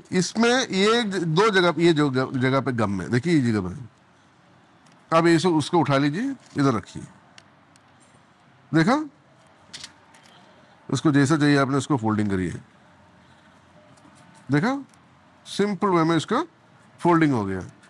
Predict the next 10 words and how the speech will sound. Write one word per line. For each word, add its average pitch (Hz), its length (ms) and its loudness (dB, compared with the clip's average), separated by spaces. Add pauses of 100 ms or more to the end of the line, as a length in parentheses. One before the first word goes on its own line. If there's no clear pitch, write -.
अभी 180 120 4
पूरा 190 260 2
घुमाने 185 320 2
की 185 80 -2
जरूरत 180 260 2
नहीं 208 180 -6
है, - 200 -12 (800)
आप 170 120 2
सीधा 190 260 0
सीधा 180 320 -2